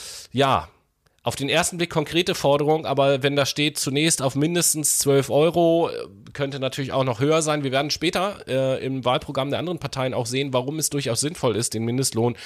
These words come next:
noch ein bisschen höher zu machen, nämlich auf mindestens zwölf Euro dreiundsechzig. Dazu aber später mehr. Mindestlohn also für die S P D ein wichtiges Thema. Und dann geht es auch, äh, direkt weiter an der Stelle mit folgendem Text. „Die Befristung von Arbeitsverhältnissen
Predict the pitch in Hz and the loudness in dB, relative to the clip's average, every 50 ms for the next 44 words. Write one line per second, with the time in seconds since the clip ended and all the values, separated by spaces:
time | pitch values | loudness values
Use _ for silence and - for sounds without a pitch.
0 | - - - - - 110 131 - - - 120 117 110 117 - - 113 107 95 120 | -18 -18 -16 -8 -2 0 0 0 0 -2 -4 -2 -2 -2 -2 -2 -2 -2 -2 0
1 | 131 147 156 156 - - - 104 - - 131 139 131 - 107 113 110 - - 101 | 0 0 0 0 -4 -4 -2 -2 -2 -2 -4 -8 -8 -8 -8 -8 -8 -6 -6 -8
2 | 98 - 113 123 127 123 - - 104 113 - - - - - 113 110 117 - - | -6 -4 -4 -4 -2 0 -2 -2 -2 0 0 -2 0 -2 -2 0 0 0 0 0
3 | 101 110 104 104 95 92 98 101 104 101 95 98 131 - - - - 131 - - | 0 2 2 0 0 0 0 0 0 0 0 -2 -2 -4 -2 -4 -4 -4 -6 -8
4 | - - - - - - - - - 107 113 - - 127 113 117 107 - - 113 | -16 -18 -18 -16 -16 -18 -14 -6 -2 -2 0 2 2 2 4 2 2 0 0 -2
5 | 107 120 107 104 127 151 175 185 - - - - - - - _ _ - 127 139 | 0 0 2 2 2 2 0 -2 -6 -12 -18 -18 -18 -18 -20 _ _ 0 0 2
6 | 165 170 147 - 151 147 143 143 143 123 127 123 123 - 120 110 101 117 120 - | 4 4 2 4 4 4 4 4 4 0 -2 -2 -4 -8 -6 -2 -2 -2 -2 -2
7 | - 107 110 117 120 123 123 - 107 110 113 110 110 110 110 - - - 101 123 | -2 -2 0 2 2 2 0 0 0 0 0 2 0 -2 -2 -4 -6 -4 -4 -4
8 | 143 - - 123 120 113 - - 143 147 190 196 180 175 143 - 143 143 143 143 | -4 -4 -2 0 0 0 0 2 0 2 2 4 4 2 2 0 0 0 0 0
9 | 135 160 190 196 185 - 170 151 156 - - - - 139 139 127 139 135 147 147 | 0 0 0 0 0 0 2 2 2 0 0 0 2 0 2 2 0 -2 -2 -2
10 | - 117 117 143 185 - 180 147 143 147 151 147 139 - - 151 151 156 156 143 | -2 -2 0 0 0 0 -2 -2 -2 0 0 0 0 2 0 2 2 4 2 2
11 | - - 139 139 139 - - - 104 - - 147 151 180 175 175 165 156 151 151 | 0 0 0 0 0 -2 -6 -8 -8 -2 0 2 2 2 2 0 0 0 0 -2
12 | 147 - - - 156 185 - - - - - 151 135 143 135 - - 214 - - | -4 -4 -4 -2 -2 -2 0 -2 -4 -4 -4 -2 0 0 0 2 2 2 2 2
13 | - 175 170 170 165 - - 147 139 139 - - - 214 131 165 202 - 165 101 | 2 0 0 0 -2 -2 0 0 0 0 -2 -6 -6 -2 0 0 2 2 0 0
14 | 92 87 - - - - 85 76 90 90 87 - 95 87 - - 90 80 | 0 0 -2 -4 -2 -2 -2 0 0 0 0 -2 -4 -2 -2 -2 -4 -4